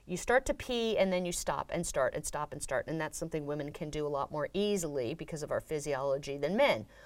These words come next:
But we are the only ones that really get stress incontinence because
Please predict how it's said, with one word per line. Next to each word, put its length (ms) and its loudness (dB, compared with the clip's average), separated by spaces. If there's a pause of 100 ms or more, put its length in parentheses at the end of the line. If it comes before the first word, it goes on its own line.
(200)
But 380 10
we 500 2
are 120 6
the 120 -2
only 160 -2
ones 360 -4
that 200 -2
really 240 -2
get 200 0
stress 520 6
incontinence 600 -4
because 320 -4